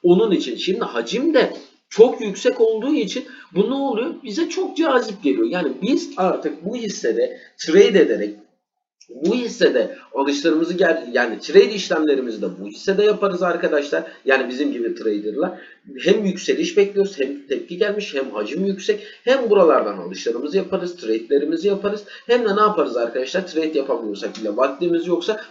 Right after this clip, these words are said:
buralara kadar gelebiliriz. Yani biz ne oldu? Artık buralardan bir tepki geleceğini anlamış olduk arkadaşlar.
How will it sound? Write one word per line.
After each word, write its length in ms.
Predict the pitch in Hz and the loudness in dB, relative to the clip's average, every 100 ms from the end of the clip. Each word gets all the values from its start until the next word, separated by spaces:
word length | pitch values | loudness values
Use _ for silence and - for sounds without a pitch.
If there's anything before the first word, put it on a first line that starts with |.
| - | 4
buralara 380 | 226 135 131 143 | 8 8 6 2
kadar 300 | 170 196 196 | 2 0 2
gelebiliriz. 520 | 147 147 135 95 95 | 2 2 2 -4 0
Yani 220 | 185 131 120 | 2 2 0
biz 280 | 185 160 - | -4 -6 -2
ne 60 | 151 | 2
oldu? 460 | 202 147 127 180 - - | 4 4 2 -2 -2 -2
Artık 480 | 196 175 - 180 - | 2 2 0 -8 -2
buralardan 640 | 147 151 117 117 160 165 | 2 4 2 0 -2 -4
bir 100 | 127 | -6
tepki 340 | - 110 101 95 | -6 -8 -6 -4
geleceğini 480 | 101 101 104 147 | -2 -2 -4 -4
anlamış 560 | 175 117 113 123 143 139 | -4 -4 -6 -6 -4 0
olduk 300 | 120 101 101 | 0 0 -6
arkadaşlar. 560 | 101 95 107 110 190 | -8 -4 -4 0 0